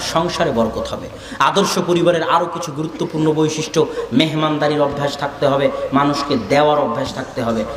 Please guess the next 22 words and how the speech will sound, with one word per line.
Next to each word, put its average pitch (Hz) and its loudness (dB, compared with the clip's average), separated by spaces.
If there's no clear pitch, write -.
যেটা 165 2
আপনি 180 2
দিবেন, 185 2
ওটা 160 2
আপনি 151 0
দিয়েন 139 -2
না, 117 0
এটা 123 0
আমার 143 2
পরামর্শ। 160 2
যেটা 151 2
আপনি 190 2
দিবেন, 202 0
ওটা 180 2
আপনি 175 0
দিয়েন 147 0
না, 135 2
আপনার 139 -2
ছোট্ট - -2
বাচ্চাকে 147 0
দিয়ে 131 2
দেওয়ান। 113 -4